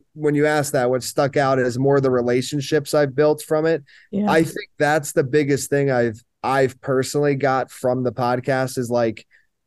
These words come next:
Speaker 1: you know, we've interviewed some really, we've interviewed Gary Vaynerchuk. That was one of our biggest interviews. That was pretty cool. And, like, that was because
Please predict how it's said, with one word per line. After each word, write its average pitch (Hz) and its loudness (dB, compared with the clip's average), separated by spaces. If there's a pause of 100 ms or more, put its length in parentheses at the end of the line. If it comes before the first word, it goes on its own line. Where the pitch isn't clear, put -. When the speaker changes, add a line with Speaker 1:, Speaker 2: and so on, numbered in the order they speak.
(120)
Speaker 1:
you 165 2
know, 151 4
we've 143 4
interviewed 151 2
some 131 -4
really, 139 4
we've 156 2
interviewed 156 2
Gary 135 2
Vaynerchuk. 139 -2
That 131 2
was 127 0
one 131 0
of 123 -2
our 123 0
biggest 120 -2
interviews. 127 0
That 120 0
was 120 0
pretty 127 -4
cool. 127 -2 (360)
And, 143 2
like, 143 2
that 170 2
was 160 0
because 151 2